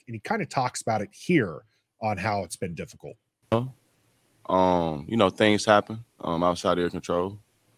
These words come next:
Speaker 2: Um, you know, you just play football. You can't really control, you know, if you get hurt, um, and things like that. So, uh,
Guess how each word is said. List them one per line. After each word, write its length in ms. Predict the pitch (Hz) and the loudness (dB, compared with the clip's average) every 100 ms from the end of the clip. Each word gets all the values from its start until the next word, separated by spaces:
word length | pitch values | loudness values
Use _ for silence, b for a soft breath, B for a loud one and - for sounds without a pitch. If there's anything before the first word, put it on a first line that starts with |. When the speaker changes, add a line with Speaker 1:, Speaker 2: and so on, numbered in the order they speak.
| _ _ _ | _ _ _
Speaker 2:
Um, 260 | 82 82 87 | -6 -4 -2
you 80 | 98 | -2
know, 240 | 82 90 95 | -2 -6 -10
you 40 | |
just 200 | 90 82 | -10 0
play 160 | 95 90 | 0 2
football. 380 | 101 90 90 | 0 4 4
You 100 | 90 | 4
can't 260 | - 98 85 | 0 0 0
really 180 | 87 80 | -2 -6
control, 560 | - 73 - 87 85 | -8 -8 -2 0 0
you 120 | 85 87 | -2 -4
know, 200 | 78 78 | -6 -6
if 140 | - | -10
you 80 | 82 | -4
get 160 | 85 | -4
hurt, 240 | 78 85 - _ _ _ _ _ _ _ 82 | -2 -4 -6 _ _ _ _ _ _ _ -6
um, 340 | 80 78 78 | -4 -4 -6
and 120 | 76 - | -8 -2
things 300 | 90 87 82 | 0 0 -2
like 180 | 78 | -4
that. 240 | - 85 - | 0 -2 -2
So, 280 | - 82 80 | -6 -4 -2
uh, 240 | 78 73 | -4 -8